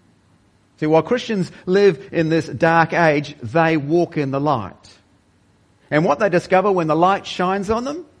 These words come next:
is that sin is at work in their lives. Think back a year. Are you less sinful now than you were a year ago?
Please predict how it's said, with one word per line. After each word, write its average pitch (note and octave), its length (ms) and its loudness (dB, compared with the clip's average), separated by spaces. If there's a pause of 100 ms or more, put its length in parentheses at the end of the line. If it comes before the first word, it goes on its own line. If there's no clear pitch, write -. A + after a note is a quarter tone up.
(340)
is C#3 140 -4
that D#3 120 -8
sin E3 400 -6
is B2+ 140 -4
at - 60 -8
work C3+ 260 -4
in D3 80 -6
their D3+ 120 -4
lives. A2 600 -6 (1300)
Think C#4 200 -10
back A2+ 220 0
a A#2 60 -2
year. G2 340 -6 (1400)
Are - 100 -6
you C#4 240 -2
less G#3 440 -2
sinful G3 540 -6
now C3 540 -4 (1120)
than D#3+ 140 -4
you D#3 100 -2
were D#3 420 -2
a D3+ 80 -6
year F3 280 -4
ago? G2+ 340 -6